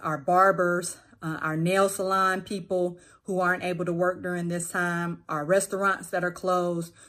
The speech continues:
who are just doing things to either donate or raise funds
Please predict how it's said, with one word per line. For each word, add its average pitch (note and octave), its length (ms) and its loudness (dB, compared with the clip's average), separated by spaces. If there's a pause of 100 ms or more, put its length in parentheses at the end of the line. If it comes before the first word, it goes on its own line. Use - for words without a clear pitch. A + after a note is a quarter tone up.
(120)
who F#3+ 60 -2
are F3+ 100 2
just F#3+ 280 0
doing F3+ 260 -4
things F3+ 320 -4
to - 160 -12
either E3+ 280 -4
donate F3+ 520 -2
or E3 140 -4
raise F3 320 -2
funds F3 480 -4